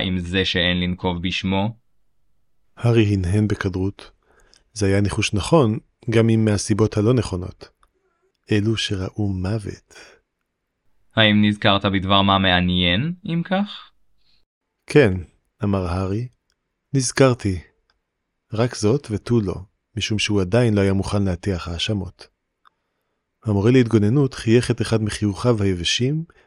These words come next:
Speaker 2: וסימן בחוסר סבלנות באצבעו. הארי צמצם את המרחק וטיפס אל הכרכרה, מתכווץ.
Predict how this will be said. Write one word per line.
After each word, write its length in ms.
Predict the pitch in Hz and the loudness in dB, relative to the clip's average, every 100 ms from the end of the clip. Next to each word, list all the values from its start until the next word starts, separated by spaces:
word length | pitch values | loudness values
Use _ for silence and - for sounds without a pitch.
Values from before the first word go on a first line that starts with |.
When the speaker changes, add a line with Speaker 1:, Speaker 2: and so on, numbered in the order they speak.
| _ 110 | _ -6
Speaker 2:
וסימן 460 | 95 110 107 120 | -2 0 2 2
בחוסר 320 | 107 107 107 | 0 -4 -4
סבלנות 540 | 98 98 98 98 110 95 | -4 -2 -2 0 -2 -2
באצבעו. 680 | 95 - 101 67 95 - _ _ _ _ _ _ _ _ _ _ - | -4 -4 -8 -8 -10 -20 _ _ _ _ _ _ _ _ _ _ -4
הארי 240 | 131 143 | 0 0
צמצם 380 | - 104 - 123 | 2 -2 2 0
את 120 | 120 | 2
המרחק 500 | 107 95 - 107 123 107 | 2 0 -2 -4 -2 -4
וטיפס 460 | - - 135 120 | -6 0 2 2
אל 60 | 107 | 0
הכרכרה, 640 | - 101 - 95 92 101 131 - - | 0 -4 -4 -4 -2 -4 -6 -12 -10
מתכווץ. 800 | 98 - 101 90 - - - | -8 -6 -6 -4 -8 -12 -18